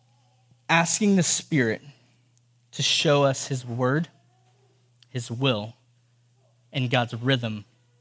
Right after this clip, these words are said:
and heart for us, and for his own name.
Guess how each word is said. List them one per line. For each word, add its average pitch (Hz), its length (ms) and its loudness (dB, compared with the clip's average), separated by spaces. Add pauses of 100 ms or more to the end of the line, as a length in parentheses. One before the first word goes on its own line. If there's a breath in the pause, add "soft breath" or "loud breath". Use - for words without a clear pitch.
(100)
and 110 80 -12
heart - 540 -4 (180)
for - 160 -12
us, - 320 -14 (960)
and 165 160 0
for 202 120 2
his 135 120 0
own 127 140 -2
name. 113 260 -4